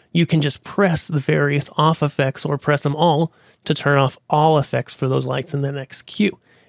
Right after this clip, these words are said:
And then that's gonna turn off the effect. So that's, that's the quick and easy way to do that. Um, definitely,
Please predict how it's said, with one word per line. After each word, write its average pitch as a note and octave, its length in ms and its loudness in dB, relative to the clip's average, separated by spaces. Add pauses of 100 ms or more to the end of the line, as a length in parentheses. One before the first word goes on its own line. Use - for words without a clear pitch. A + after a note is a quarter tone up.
And F3 100 4
then G3 120 4
that's A3 140 2
gonna G3 200 2
turn D3 180 2
off C3+ 160 0
the C3 120 -2
effect. - 340 -10
So C#3 160 0 (260)
that's, F#3+ 220 0
that's F#3 320 -2
the - 80 -4
quick - 360 -2
and D3+ 80 0
easy C#3+ 280 0
way C3 340 0
to C#3+ 160 -2
do B2+ 380 -4 (280)
that. D#3+ 540 0
Um, B2 300 -6 (340)
definitely, F#3 540 0